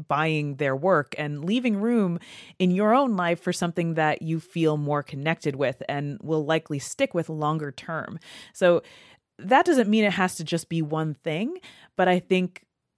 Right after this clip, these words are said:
finding and narrowing, and, and I, it comes with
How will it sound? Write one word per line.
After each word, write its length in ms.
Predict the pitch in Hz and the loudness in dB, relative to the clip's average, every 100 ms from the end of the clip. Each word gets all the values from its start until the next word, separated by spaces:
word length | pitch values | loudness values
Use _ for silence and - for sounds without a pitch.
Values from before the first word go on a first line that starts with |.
| - | -20
finding 640 | - - 220 240 262 240 | -6 -2 2 2 2 0
and 220 | 240 175 170 | 0 -2 0
narrowing, 560 | 170 170 165 160 151 | 0 2 2 2 0
and, 240 | - 165 170 | -4 -4 -4
and 80 | 220 | -2
I, 100 | 262 - _ - | -2 -4 _ -6
it 80 | 269 | -4
comes 260 | - 302 | -4 -4
with 240 | 269 233 | 0 0